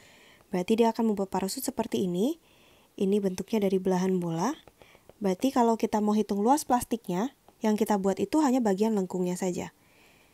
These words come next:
Jadi yang bagian sininya tidak. Jadi hanya bagian lengkungnya saja. Lalu kemudian diberitahu diameternya adalah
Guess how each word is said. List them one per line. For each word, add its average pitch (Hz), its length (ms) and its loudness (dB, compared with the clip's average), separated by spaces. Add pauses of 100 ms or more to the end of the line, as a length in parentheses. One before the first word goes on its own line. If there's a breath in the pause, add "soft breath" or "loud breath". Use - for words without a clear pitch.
(400 soft breath)
Jadi 196 240 2
yang 226 80 4
bagian 180 400 2
sininya 180 320 -2
tidak. 175 320 -6 (320)
Jadi 180 240 -6
hanya 180 160 -4
bagian 175 320 -6
lengkungnya 170 400 -8
saja. 190 480 -6 (640 soft breath)
Lalu 202 320 2
kemudian 196 720 2
diberitahu 196 560 2
diameternya 180 800 -2
adalah 175 240 -2